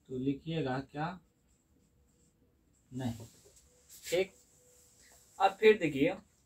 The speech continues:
ख नंबर में लिखा हुआ है, पाँच का ख नंबर में, क्या चौबीस आठ का गुणज है? इसका मतलब क्या है, आठ का आठ में चौबीस मिलता है, तो क नंबर नहीं, तो ख नंबर क्या हो जाएगा? हाँ,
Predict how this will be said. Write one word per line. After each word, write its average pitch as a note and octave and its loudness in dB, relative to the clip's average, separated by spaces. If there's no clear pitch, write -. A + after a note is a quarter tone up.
ख G3 6
नंबर G#3 2
में G3 -2
लिखा F3 -4
हुआ C3 2
है, A#2+ -4
पाँच D#3 -2
का D3 -6
ख C#3 -6
नंबर A2 -4
में, A#2 -16
क्या F#3+ 6
चौबीस F#3+ 0
आठ G3 0
का G3 0
गुणज F#3 -8
है? A#2 -10
इसका F3 -12
मतलब E3+ -8
क्या D3 -6
है, - -12
आठ C#3+ -16
का - -10
आठ F3+ -2
में F3 -10
चौबीस E3+ -6
मिलता E3+ -2
है, D3 -2
तो - -10
क D3+ -4
नंबर D#3 0
नहीं, E3+ -4
तो A#2 -10
ख - -14
नंबर D3+ -2
क्या D3 -8
हो C3+ -2
जाएगा? C#3 -4
हाँ, D#3 -6